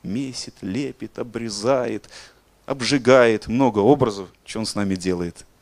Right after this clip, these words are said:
делая теми, кем Он хочет видеть нас. Также мы должны быть способны признавать наши немощи и нужды. Не признавая их, мы не даём Богу восполнять их.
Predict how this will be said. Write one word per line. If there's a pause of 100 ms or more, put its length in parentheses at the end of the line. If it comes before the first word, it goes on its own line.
(340)
делая
теми, (360)
кем
Он
хочет (340)
видеть
нас. (2000)
Также
мы
должны
быть
способны
признавать
наши
немощи
и
нужды. (1120)
Не
признавая
их,
мы
не
даём
Богу
восполнять
их.